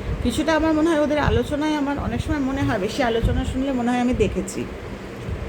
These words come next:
তো মাকে বাবা এর-, বলেছিল যে, "এরকম ছেলেটা কদিন ধরে দাঁড়ায় এরকম, আহ, তুমি কি খেয়াল করো?" তখন মা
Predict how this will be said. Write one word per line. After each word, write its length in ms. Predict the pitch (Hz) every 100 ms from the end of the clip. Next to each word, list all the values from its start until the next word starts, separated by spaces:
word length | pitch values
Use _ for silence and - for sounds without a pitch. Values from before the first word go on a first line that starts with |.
| - - - - - -
তো 80 | 226
মাকে 600 | 214 208 240 269 - 339
বাবা 320 | 285 233 220
এর-, 80 | 214 - 190
বলেছিল 400 | 185 175 - 175
যে, 80 | 214
"এরকম 260 | 240 254 240
ছেলেটা 460 | 254 233 233 262 240 -
কদিন 260 | 214 277
ধরে 200 | - 294
দাঁড়ায় 300 | 214 175 160
এরকম, 380 | 165 - 123 143 -
আহ, 200 | 95 85 180
তুমি 140 | 196 196
কি 80 | 247
খেয়াল 160 | 220 196
করো?" 80 | 196 190 -
তখন 160 | 190 202
মা 320 | 185 190